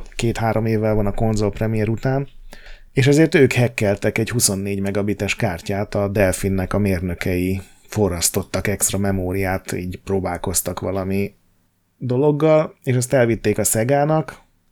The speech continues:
és ez egy ilyen külön rémálom volt, hogy a Segát rávenni arra, hogy engedélyezze, hogy nagyobb kártyákat gyártassanak, mert ugye akkor minden kártyát Japánba gyártottak még, és ez egy ilyen külön történet volt, hogy a,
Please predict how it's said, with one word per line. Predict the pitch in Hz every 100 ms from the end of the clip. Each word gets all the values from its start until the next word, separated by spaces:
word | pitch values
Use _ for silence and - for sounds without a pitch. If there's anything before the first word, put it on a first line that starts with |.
| -
és | 123 127
ez | 123
egy | 131
ilyen | 135 135
külön | 139 113 104 110 107 110 101 _ - - _ 156 113
rémálom | 117 107 101 101 107 110
volt, | 110 117
hogy | 117 113
a |
Segát | - 113 104 107 -
rávenni | 98 92 98 104 104
arra, | 101 92 113 120 - - - - -
hogy | 120 113
engedélyezze, | 104 98 101 101 101 101
hogy | 107
nagyobb | 147 98 87
kártyákat | - 185 - 92 - 90
gyártassanak, | 95 87 - 190 101 92 101
mert | 98
ugye | 101
akkor | 95 104
minden | 101 92 87
kártyát | 95 - 92
Japánba | 98 90 87 90 85
gyártottak | 90 87 101 95 101 95
még, | 104 107 117 - _ _ - - -
és | 113 113
ez | 110
egy | 110
ilyen | 110 110
külön | 101 98 95
történet | 101 - 98 95 -
volt, | 208 196
hogy | 101
a, | 202 104